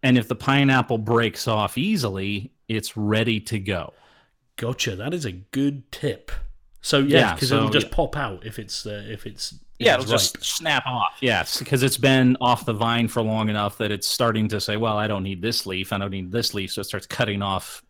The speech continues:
Speaker 1: you know, parts of itself.
Speaker 2: Nice.
Speaker 1: So to, you know, keep, to keep viable.
Speaker 2: Yes.
Speaker 1: So,
Speaker 2: Yeah,
Speaker 1: yeah,
Speaker 2: yeah.
Speaker 1: you, you'll have this pineapple. Oh, it's so good. I just <laughs> tried a bit of it before I got on the podcast.
Speaker 2: <laughs>
Speaker 1: It's, I'm going back to it soon enough.
Speaker 2: I love it, man.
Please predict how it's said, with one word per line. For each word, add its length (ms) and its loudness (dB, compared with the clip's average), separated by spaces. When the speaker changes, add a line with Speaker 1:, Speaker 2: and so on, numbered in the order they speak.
Speaker 1:
you 100 -4
know, 100 -2
parts 380 0
of 120 -4
itself. 580 -4
Speaker 2:
Nice. 400 -8
Speaker 1:
So 240 2
to, 360 -4
you 280 0
know, 80 -2
keep, 420 -2
to 140 -12
keep 260 0
viable. 540 2
Speaker 2:
Yes. 260 -4
Speaker 1:
So, 420 2
Speaker 2:
Yeah, 60 -4
Speaker 1:
yeah, 220 -6
Speaker 2:
yeah. 60 -10
Speaker 1:
you, 120 -2
you'll 320 -8
have 140 -4
this 200 -12
pineapple. 460 2
Oh, 100 2
it's 200 -4
so 200 -4
good. 220 -6
I 80 -8
just 200 -14
<laughs> 60 -14
tried 220 0
a 20 -6
bit 200 -2
of 80 2
it 40 -2
before 220 0
I 40 2
got 140 2
on 60 0
the 60 -4
podcast. 920 0
Speaker 2:
<laughs> 40 -8
Speaker 1:
It's, 400 4
I'm 60 -4
going 300 4
back 240 0
to 120 0
it 100 -4
soon 200 -4
enough. 260 -8
Speaker 2:
I 600 0
love 260 -2
it, 80 -2
man. 240 -6